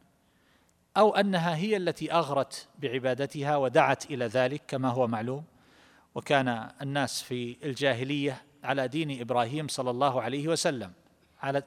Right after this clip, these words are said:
على الحنيفية، على التوحيد، حتى جاء عمرو بن لحي بن قمئة الخزاعي،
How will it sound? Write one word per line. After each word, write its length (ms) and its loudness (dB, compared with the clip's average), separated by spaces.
على 160 2
الحنيفية، 760 -6
على 160 -4
التوحيد، 580 -4
حتى 380 2
جاء 280 2
عمرو 360 2
بن 220 -2
لحي 540 -2
بن 240 -6
قمئة 480 2
الخزاعي، 600 2